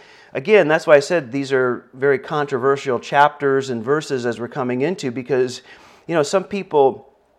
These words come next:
hear that and it just, you know, I don't know, it short circuits their thinking. And it's typically women,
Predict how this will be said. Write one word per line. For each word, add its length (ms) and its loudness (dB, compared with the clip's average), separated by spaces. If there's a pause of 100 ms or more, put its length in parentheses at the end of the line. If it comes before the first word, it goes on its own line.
(840)
hear 400 0
that 380 8
and 140 0
it 200 -4
just, 360 0
you 120 -2
know, 340 -2 (640)
I 180 -2
don't 100 -2
know, 80 4
it 80 -2
short 280 -2
circuits 360 -4
their 100 4
thinking. 400 0
And 80 -2
it's 100 -12
typically 420 -2
women, 440 -4